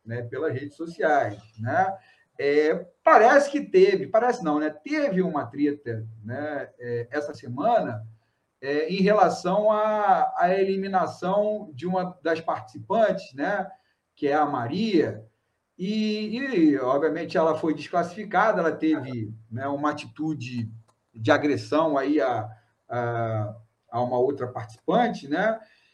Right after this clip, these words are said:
E isso virou tema de debate, né?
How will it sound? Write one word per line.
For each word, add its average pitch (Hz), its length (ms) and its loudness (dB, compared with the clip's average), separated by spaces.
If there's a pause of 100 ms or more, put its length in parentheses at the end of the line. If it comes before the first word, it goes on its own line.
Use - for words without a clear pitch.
(160)
E 233 800 -4
isso 285 220 -2
virou 262 220 4
tema 226 220 6
de 190 120 0
debate, 185 760 6 (800)
né? 131 480 -4